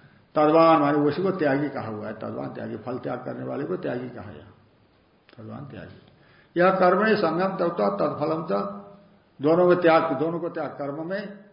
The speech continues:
आसक्ति और फल में भी आसक्ति को छोड़कर। नित्य कर्म अनुष्ठायी माने कर्म में आसक्ति, फल आसक्ति को छोड़ करके नित्य कर्म का अनुष्ठान करने वाले व्यक्ति को त्यागी शब्द है कहा। त्यागी सत्व समाविष्ट में त्यागी शब्द आया,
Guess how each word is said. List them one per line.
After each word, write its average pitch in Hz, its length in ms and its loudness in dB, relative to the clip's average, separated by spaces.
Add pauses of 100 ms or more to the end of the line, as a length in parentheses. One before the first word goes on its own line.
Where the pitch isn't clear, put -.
आसक्ति 143 460 -8
और 180 280 -6
फल 139 100 -6
में 151 200 -12
भी 202 80 -8
आसक्ति 139 440 -12
को 170 100 -14
छोड़कर। 104 460 -12 (1500)
नित्य 175 260 -6
कर्म 160 180 -6
अनुष्ठायी 123 920 -8 (680)
माने 120 360 -16 (220)
कर्म 139 300 -6
में 165 80 -8
आसक्ति, 156 460 -6
फल 147 240 -8
आसक्ति 160 400 -8
को 156 120 -12
छोड़ 147 220 -10
करके 160 300 -12
नित्य 156 280 -14
कर्म 156 220 -12
का 151 100 -14
अनुष्ठान 156 380 -12
करने 151 220 -10
वाले 147 220 -10
व्यक्ति 139 300 -12
को 180 100 -12
त्यागी 165 440 -6
शब्द 139 260 -6
है 113 80 -10
कहा। 104 160 -14
त्यागी 139 440 -12
सत्व 139 320 -14
समाविष्ट 139 460 -12
में 160 160 -16
त्यागी 135 260 -12
शब्द 143 240 -14
आया, 175 500 -10